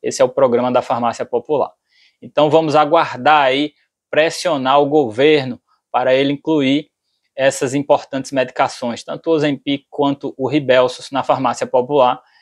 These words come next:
e dessa forma a gente vai conseguir ter uma abrangência maior para um maior número de pessoas. Cabe lembrar que é uma medicação cada vez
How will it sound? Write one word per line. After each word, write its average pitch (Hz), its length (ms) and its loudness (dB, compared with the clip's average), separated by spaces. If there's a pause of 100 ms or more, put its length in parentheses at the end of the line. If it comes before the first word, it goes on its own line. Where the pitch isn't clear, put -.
(180)
e 123 80 -8
dessa 127 240 0
forma 131 280 2
a 127 60 -2
gente 127 160 -6
vai 127 120 0
conseguir 127 640 -6 (420)
ter 131 360 0
uma 131 280 -4
abrangência 147 920 0
maior 127 480 2 (420)
para 120 160 -2
um 123 60 -4
maior 123 260 0
número 123 240 -2
de 117 80 -8
pessoas. - 600 -8 (240)
Cabe 131 220 2
lembrar 151 500 2 (280)
que 139 240 -2
é 143 140 4
uma 160 180 -2
medicação 143 800 -4 (160)
cada 160 460 2
vez 131 640 -4